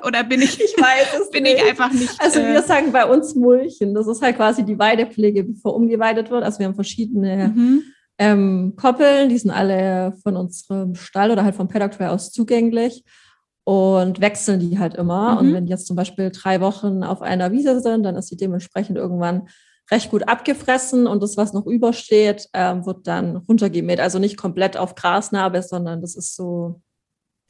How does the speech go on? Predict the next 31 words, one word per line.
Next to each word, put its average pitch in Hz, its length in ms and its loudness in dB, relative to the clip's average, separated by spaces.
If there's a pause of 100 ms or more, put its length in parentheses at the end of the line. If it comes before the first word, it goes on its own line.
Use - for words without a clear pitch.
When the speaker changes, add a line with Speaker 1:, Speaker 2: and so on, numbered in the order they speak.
Speaker 2:
ja, 190 80 -16
so - 120 -12
ein 175 60 -8
paar 185 200 -6
Zentimeter, 202 720 -2 (380)
dass 202 160 -4
halt 190 80 0
alles 185 260 0
wieder 196 160 0
schön 202 220 -2
nachwachsen 190 580 -2
kann. 214 480 0 (1000)
Genau. 170 540 -2 (140)
Und 180 180 -8
das 196 180 -6
nennt 240 200 2
man 202 100 0
bei 180 80 0
uns 240 260 0
Mulchen. 269 600 -2
<laughs> - 100 -6 (640)
Speaker 1:
Das - 120 2
Speaker 2:
Ich 311 60 0
Speaker 1:
heißt 226 120 2
Speaker 2:
weiß 247 180 2
nicht, - 160 0
wie 269 40 0
Speaker 1:
bestimmt 269 220 4
Speaker 2:
das - 60 -2
Speaker 1:
auch 220 140 2
so. 226 160 -6